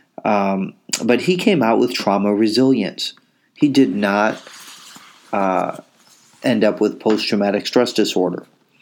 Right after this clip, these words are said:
Now, um, this doesn't mean that he's stronger than someone who ended up with post-traumatic stress disorder. This doesn't mean that someone with P T S D did not have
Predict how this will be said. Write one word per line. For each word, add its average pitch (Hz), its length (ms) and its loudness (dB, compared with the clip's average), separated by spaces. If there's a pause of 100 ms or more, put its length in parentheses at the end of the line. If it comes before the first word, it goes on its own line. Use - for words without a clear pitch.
(420)
Now, 113 420 0 (160)
um, 101 500 0 (1160)
this 131 240 2
doesn't 131 280 4
mean 117 200 2
that 104 160 0
he's 104 260 0
stronger 127 680 2 (160)
than 110 560 0
someone 104 500 0
who 98 400 0
ended 98 240 -2
up 90 160 -4
with 95 160 -4
post-traumatic 92 600 -4
stress 110 280 0
disorder. 101 560 0 (680)
This 135 180 4
doesn't 127 300 4
mean 117 220 2
that 110 160 2
someone 110 360 2
with 98 180 0
P 113 200 -2
T 107 180 0
S 98 160 -2
D 104 220 0
did 90 260 0
not 104 300 -2
have 131 420 -2